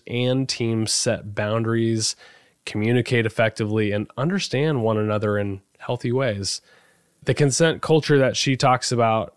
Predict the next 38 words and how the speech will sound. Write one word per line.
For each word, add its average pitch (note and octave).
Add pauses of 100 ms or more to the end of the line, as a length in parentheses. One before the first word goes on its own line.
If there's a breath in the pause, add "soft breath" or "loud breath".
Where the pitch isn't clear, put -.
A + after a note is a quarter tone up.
(360)
fosters A#2+
feelings A#2+
of G#2
safety A2+
and G#2
freedom G#2 (640 loud breath)
that A#2
are A2
not B2+
only G#3
possible, A#2+
but A2 (360)
critical C#3+
for A#2
a -
healthy B2+
workplace A2
culture. A2+
And, G#2 (220 loud breath)
you A#2
know, A2
at A2+
Transform C3
Your G#2+
Workplace, A2
this B2
podcast A#2
is A#2
all D#3
about D3
creating C3+
a G#2+ (280 soft breath)
healthy C#3+
and A#2
safe A#2+
work A2
environment. G2+
So G2+